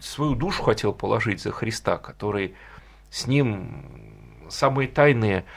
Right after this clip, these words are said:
беседы разделял, и вдруг раз отречение. Да. И это то, что происходит с человеком, с нами. Мы не знаем своего сердца, вот к чему я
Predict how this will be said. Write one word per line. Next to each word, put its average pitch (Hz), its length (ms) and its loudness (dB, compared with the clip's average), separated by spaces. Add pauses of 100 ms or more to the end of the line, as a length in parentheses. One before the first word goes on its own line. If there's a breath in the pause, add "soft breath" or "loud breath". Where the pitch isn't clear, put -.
(500 loud breath)
беседы 110 800 8
разделял, 101 840 0 (1000 soft breath)
и - 60 -8
вдруг 92 380 2 (140)
раз - 280 -4 (280)
отречение. - 640 -12 (100)
Да. - 200 -12 (300)
И 104 340 -2 (1400 loud breath)
это 113 460 6 (960)
то, 190 440 8
что 101 520 0 (400)
происходит 127 540 2
с - 20 -6
человеком, 131 680 2 (180)
с - 120 -8
нами. 139 320 4 (500 loud breath)
Мы 127 160 4
не 196 120 4
знаем 185 260 8
своего 131 260 2
сердца, 117 420 6
вот 143 160 -2
к - 80 -12
чему 85 260 -12
я 87 100 -12